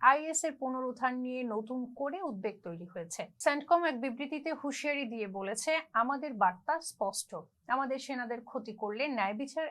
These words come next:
এড়াতে যত দূরেই পালাও না কেন, পৃথিবীর যেখানেই থাকো, আমরা তোমাদের খুঁজে বের করব এবং হত্যা করব।" সিবিএস নিউজকে দেওয়া এক মার্কিন কর্মকর্তার তথ্য মতে, যুক্তরাষ্ট্র ও মিত্র বাহিনী বিশটিরও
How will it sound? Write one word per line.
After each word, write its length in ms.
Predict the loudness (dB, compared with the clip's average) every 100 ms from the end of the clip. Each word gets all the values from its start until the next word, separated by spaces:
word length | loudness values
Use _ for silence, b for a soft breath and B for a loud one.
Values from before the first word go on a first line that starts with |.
| 0
এড়াতে 400 | 0 0 -2 -4
যত 280 | -4 -2
দূরেই 420 | -4 -4 -6 -6 2
পালাও 400 | 4 6 4 0
না 100 | -6
কেন, 300 | -6 -4 -6
পৃথিবীর 580 | -6 -6 -6 -6 -6
যেখানেই 500 | -4 -4 -2 -2 -4
থাকো, 360 | -4 -2 2 0 B B B B _
আমরা 300 | 4 6 0
তোমাদের 400 | 0 -2 -4 -4
খুঁজে 300 | -6 -8 -4
বের 240 | -4 -4 -4
করব 360 | -4 -2 -2
এবং 380 | 0 -2 -6 -10 -4
হত্যা 300 | -4 0 -4
করব।" 480 | -2 -8 -6 -8 -8 _ _ _
সিবিএস 520 | -4 -2 -2 -2 -4
নিউজকে 380 | -4 -4 -4 -2
দেওয়া 320 | 6 6 6 2
এক 120 | -4 0
মার্কিন 460 | 2 2 0 0
কর্মকর্তার 680 | 4 4 2 -4 -4 -2 -4 -2
তথ্য 320 | -4 -4 -6
মতে, 300 | -6 -2 -4 -4 -10
যুক্তরাষ্ট্র 840 | -12 -8 -2 0 0 0 -2 -2 0
ও 120 | 0 0
মিত্র 420 | -2 -6 -6 0
বাহিনী 500 | 2 2 0 -6 -6
বিশটিরও 840 | -6 -6 -8 -8 -4 0 0 -2